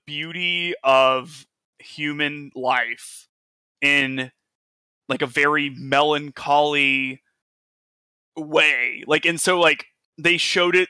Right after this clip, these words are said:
through, like, the negative, like, what your life is like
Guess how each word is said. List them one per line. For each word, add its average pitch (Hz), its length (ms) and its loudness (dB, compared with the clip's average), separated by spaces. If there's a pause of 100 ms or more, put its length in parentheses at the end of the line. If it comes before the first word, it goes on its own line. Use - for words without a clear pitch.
(120)
through, 151 640 -4
like, 131 360 -2
the 135 100 -2
negative, 127 840 -6
like, 127 180 -8
what 151 240 2
your 151 160 -2
life 139 360 2
is 131 200 -6
like 131 440 0